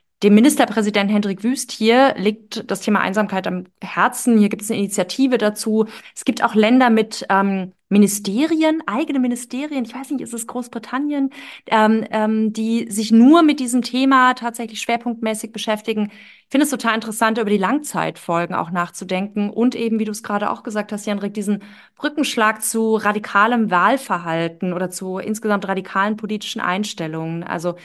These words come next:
es lohnt sich, in die D-P-Z-Studie auch noch mal reinzugucken, die auch vergangenes Jahr, glaub ich, von Lisa Paus, der Bundesfamilienministerin, präsentiert wurde. Also da kann man auch noch mal ganz schön in die Tiefe gehen.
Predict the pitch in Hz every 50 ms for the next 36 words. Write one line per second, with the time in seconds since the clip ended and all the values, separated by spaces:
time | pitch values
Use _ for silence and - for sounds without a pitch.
0 | - - - _ - - 214 254 262 262 - 233 214 208 190 208 190 202 185 -
1 | 254 285 294 - - 240 226 214 214 202 190 190 202 185 - 196 190 180 185 185
2 | 220 247 240 - 214 - 220 214 - 214 208 196 - 185 190 185 185 - - -
3 | 185 - 175 202 247 254 226 - - 214 202 196 202 196 190 185 - 202 196 190
4 | 190 185 185 175 - - - 196 226 254 277 262 - 202 - 196 196 185 - -
5 | 190 190 220 240 262 240 226 214 214 214 - 226 208 214 214 208 208 - - -
6 | - - - - _ - - 220 208 190 208 202 208 - - 226 240 240 240 -
7 | 208 220 220 220 214 220 214 214 214 214 214 - _ _ _ _ _ _ _ -
8 | 185 170 180 175 202 202 202 214 233 226 196 196 226 220 240 208 220 208 214 208
9 | 214 240 233 233 233 208 202 202 - - - 269 262 - 254 208 226 226 226 226
10 | 226 226 - - - -